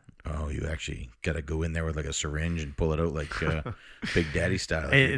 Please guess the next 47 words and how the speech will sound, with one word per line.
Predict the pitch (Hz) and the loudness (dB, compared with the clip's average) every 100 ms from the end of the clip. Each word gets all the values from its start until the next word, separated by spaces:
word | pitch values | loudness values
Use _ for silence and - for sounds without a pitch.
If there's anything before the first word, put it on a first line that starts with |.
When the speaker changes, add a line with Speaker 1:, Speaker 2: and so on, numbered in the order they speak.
| 127 | 6
Speaker 1:
like | |
you're | 127 | 6
Speaker 2:
original | 143 127 110 | 6 6 6
one, | 107 | 6
it's | 101 110 | 4 4
like | |
Speaker 1:
farming | 101 113 104 104 | 8 8 8 4
Adam | 95 110 110 95 | 6 8 8 4
from | 95 | 2
the | 92 90 | 2 4
Little | 95 92 | 4 4
Sisters. | 113 - 92 - - | 2 2 0 -2 -6
Speaker 2:
<laughs> | - - - - - - | -10 -8 -10 -10 -20 -14
You | - 131 | -8 2
kill | 180 | 4
a | 147 | 6
certain | 143 131 | 2 -2
amount, | 113 110 113 - - | 0 0 0 -8 -12
and, | 113 | -4
like, | 101 - | -4 -4
the | |
lava | 82 80 78 71 | -10 -6 -6 -8
lowers. | 64 62 - - - - | -14 -16 -16 -18 -20 -8
Speaker 1:
Yeah, | - 135 | -4 -2
same | - 143 | 0 -2
thing. | 117 - - | -2 -8 -6
Speaker 2:
Yeah, | 92 | -6
but | - 113 | -4 0
you | |
don't | 110 95 | 0 0
have | 98 - | -6 -10
to, | 65 | -14
like, | 71 76 - | -14 -16 -8
insert. | 110 98 - 92 - - - | -6 -6 -2 -4 -4 -10 -10
<laughs> | - | -2
Speaker 1:
You | 120 | 4
just | 107 | 6
have | 92 | 6
to | - | 4
go | |
back | 82 80 80 | 4 4 2
to | 78 | -2
the | 76 | -2
check | - 71 - | -2 -2 -2
thing. | 73 65 - - - | -6 -6 -14 -20 -20
Speaker 2:
Gotcha. | - - - - - - - 127 | -20 -20 -20 -20 -20 -18 4 10
Speaker 1:
Um, | 143 147 147 147 151 | 10 10 8 6 2